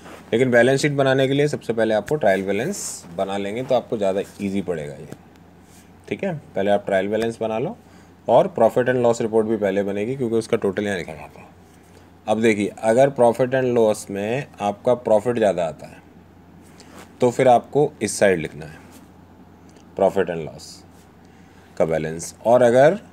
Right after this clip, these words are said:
लॉस ज़्यादा आता है तो फिर इस साइड लिखेंगे, किस साइड, एसेट्स की साइड में। ठीक है,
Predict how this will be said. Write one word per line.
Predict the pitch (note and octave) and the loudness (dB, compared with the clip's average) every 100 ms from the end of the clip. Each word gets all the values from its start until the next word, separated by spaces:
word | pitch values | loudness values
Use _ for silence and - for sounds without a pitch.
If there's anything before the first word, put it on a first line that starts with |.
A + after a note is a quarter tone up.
| - - | -20 -12
लॉस | F2+ G2 A#2+ D3+ | -2 6 6 6
ज़्यादा | C3 B2 A2 | 4 4 4
आता | F#2+ E2+ F#2+ | 2 0 -2
है | C3 G#3 - - - - - - - | -2 -6 -18 -20 -20 -20 -20 -8 0
तो | D3 | 2
फिर | D#3+ | 4
इस | A#2+ - | 2 2
साइड | F2+ F2 | 0 0
लिखेंगे, | E2 G2 A2+ | -4 -4 -4
किस | G#2+ A2 | -4 0
साइड, | C3+ F3 - | 4 2 2
एसेट्स | G#2 F#2+ F#2+ E2 | -4 0 -2 -2
की | - | -10
साइड | E2+ D#2 D2 | -10 -8 -10
में। | D#2 - - - - - - - | -16 -20 -20 -20 -20 -20 -20 -10
ठीक | B2 | -2
है, | F3+ | 0